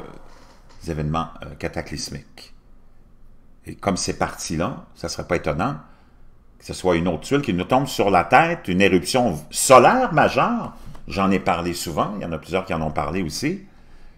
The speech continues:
Hein ? Eh ben, c'est dans, euh, les, euh, prévisions de la Deutsche Bank. Ou une guerre mondiale,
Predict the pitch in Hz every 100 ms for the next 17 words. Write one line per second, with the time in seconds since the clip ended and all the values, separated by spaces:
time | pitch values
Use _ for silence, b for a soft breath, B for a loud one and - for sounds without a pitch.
0 | b - - - 85 156 190 - - -
1 | - - - 71 78 78 71 - - -
2 | - - - 76 78 80 76 - - -
3 | - - - - - _ - - - -
4 | - - - 76 80 76 - - 73 -
5 | 92 80 76 76 117 185 165 87 73 76
6 | 73 62 78 73 71 67 71 - - -
7 | - - 95 92 82 90 90 82 82 78
8 | 76 87 101 107